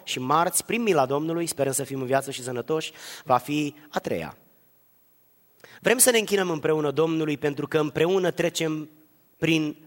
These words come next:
bucurii și prin încercări. Noi și copiii noștri suntem aici un popor al Domnului pe care Dumnezeu îl binecuvintează. Și avem cu noi oaspeți din mai multe locuri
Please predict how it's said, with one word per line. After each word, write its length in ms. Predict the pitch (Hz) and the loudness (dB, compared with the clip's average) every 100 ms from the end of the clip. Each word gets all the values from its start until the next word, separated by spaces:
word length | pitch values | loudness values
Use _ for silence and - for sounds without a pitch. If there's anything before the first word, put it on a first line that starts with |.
| - | -12
bucurii 760 | 143 180 185 180 180 151 - - | -6 0 2 2 0 -4 -10 -12
și 140 | - | -6
prin 180 | 151 160 | -2 0
încercări. 720 | 151 139 151 147 127 90 - _ _ _ _ _ _ _ _ _ - - - | 0 0 0 0 -2 -4 -10 _ _ _ _ _ _ _ _ _ -20 -20 -2
Noi 160 | 202 254 | 2 2
și 100 | - | 2
copiii 340 | 214 208 202 | 0 2 2
noștri 320 | 180 185 170 | 2 0 0
suntem 340 | 156 160 185 170 | -2 0 0 2
aici 440 | 165 170 - - _ | 2 0 -4 -6 _
un 100 | 165 | -4
popor 320 | 160 156 202 | -2 2 4
al 160 | 185 165 | 6 4
Domnului 440 | 185 156 147 143 | 2 0 0 0
pe 100 | 139 | 0
care 220 | 151 156 147 | 2 2 0
Dumnezeu 440 | 156 151 143 156 | 0 0 0 0
îl 80 | 147 | 0
binecuvintează. 880 | 139 135 135 131 127 107 92 85 - _ _ _ _ _ _ _ _ _ _ _ _ _ _ _ _ _ _ - - | 0 -2 -2 -4 -2 -2 -4 -10 -16 _ _ _ _ _ _ _ _ _ _ _ _ _ _ _ _ _ _ -20 2
Și 140 | 214 | 4
avem 200 | 240 294 | 4 2
cu 120 | 269 | 0
noi 480 | 233 220 208 202 - - | 2 4 4 0 -10 -2
oaspeți 600 | 190 196 190 - 190 - | 6 6 6 2 0 0
din 140 | 151 | 0
mai 100 | 156 | 2
multe 280 | 156 170 165 | 2 0 0
locuri 460 | 156 165 165 165 | 2 2 0 -4